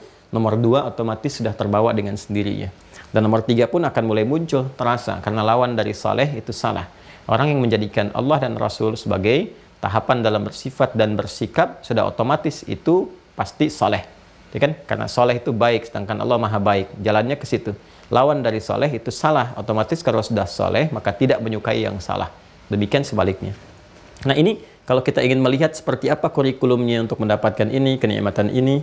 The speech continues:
maka kita diminta belajar dari Ansar, ya, meneladani, meneladani, ya, kaum Ansar.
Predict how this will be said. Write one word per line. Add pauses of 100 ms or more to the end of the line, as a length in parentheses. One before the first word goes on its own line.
(120)
maka
kita
diminta
belajar
dari (400)
Ansar, (160)
ya,
meneladani, (1700)
meneladani, (1120)
ya,
kaum
Ansar.